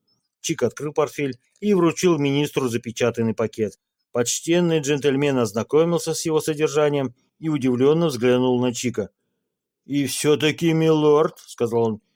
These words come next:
"я не могу понять, почему эти люди причинили себе столько беспокойства,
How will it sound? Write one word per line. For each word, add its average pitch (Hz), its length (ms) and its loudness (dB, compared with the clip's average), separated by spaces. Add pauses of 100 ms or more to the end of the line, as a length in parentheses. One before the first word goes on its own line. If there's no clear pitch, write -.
(300)
"я 131 180 0
не 135 120 0
могу 147 320 2
понять, 143 360 0
почему 143 400 0
эти 156 200 0
люди 151 260 -2
причинили 143 640 -4
себе 139 260 -4
столько 151 380 -2
беспокойства, 147 840 -2